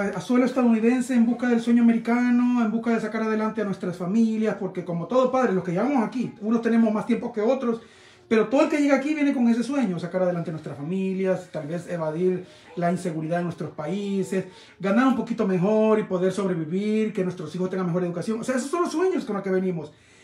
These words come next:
Y de repente, hace menos de un año ella llegó a este país. Eh, sale, me imagino que no manejaba, le tocó salirse caminando y, pues, mucha gente anda en las calles distraída. Muchísimo. De hecho, yo hablaba con esta, con estos, esta familia guatemalteca antes de entrar aquí al cuarto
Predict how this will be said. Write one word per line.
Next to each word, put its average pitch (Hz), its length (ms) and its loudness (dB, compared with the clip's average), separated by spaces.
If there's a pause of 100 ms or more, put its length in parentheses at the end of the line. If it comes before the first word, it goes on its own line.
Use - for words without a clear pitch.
(160)
Y 220 80 0
de 233 100 6
repente, 233 520 4
hace 233 220 2
menos 262 300 4
de 269 60 4
un 247 140 4
año 247 200 6
ella 226 140 6
llegó 214 160 2
a 202 40 4
este 208 140 -2
país. 208 400 -2 (520)
Eh, 185 520 4
sale, 233 600 4 (200)
me 196 180 0
imagino 196 260 0
que 208 80 0
no 208 80 0
manejaba, 196 500 2
le 185 100 -2
tocó 185 300 -2
salirse 202 340 -2
caminando 220 640 0 (320)
y, 294 260 2
pues, 262 420 0 (420)
mucha 311 320 2
gente 277 240 4
anda 262 140 2
en 254 40 4
las - 120 2
calles 233 280 4
distraída. 175 640 -4 (480)
Muchísimo. 226 540 0
De 202 240 4
hecho, 277 220 2
yo 226 120 6
hablaba 247 300 4
con 233 120 4
esta, 233 300 2
con 202 140 -4
estos, 214 440 -2
esta 196 240 -4
familia 208 360 -2
guatemalteca 190 500 -2
antes 196 180 -4
de 185 80 -4
entrar 185 280 -2
aquí 190 180 -4
al 185 80 -2
cuarto 233 460 -2